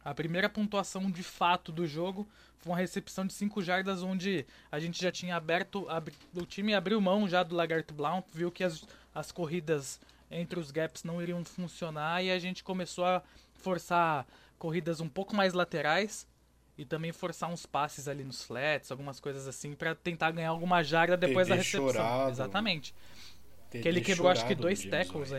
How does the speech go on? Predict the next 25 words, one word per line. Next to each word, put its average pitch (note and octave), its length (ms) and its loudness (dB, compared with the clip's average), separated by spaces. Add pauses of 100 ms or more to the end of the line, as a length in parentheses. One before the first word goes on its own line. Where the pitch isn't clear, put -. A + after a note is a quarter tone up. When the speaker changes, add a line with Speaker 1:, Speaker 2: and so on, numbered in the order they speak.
Speaker 2:
White. D3+ 100 -6
Speaker 1:
ainda F#3+ 200 -2
e F#3+ 100 -2
se F3+ 140 -6
jogou E3 540 0
ali D#3 200 -2
na D#3 120 -4
linha D3+ 260 -6
de C3+ 300 -10
meia C#3 340 -4
jarda C3 360 -4
pra D#3+ 140 -8
conseguir D#3 360 -10
esse D3 120 -10
touchdown. C#3+ 440 -8 (720)
E D3 180 -4
aí D#3 220 0
foi F#3+ 160 -4
o F#3 60 -2
ponto F#3 300 -4
extra E3+ 240 -2
que - 80 -20
foi F#3 140 -2
mal E3+ 200 0
sucedido D3 600 -6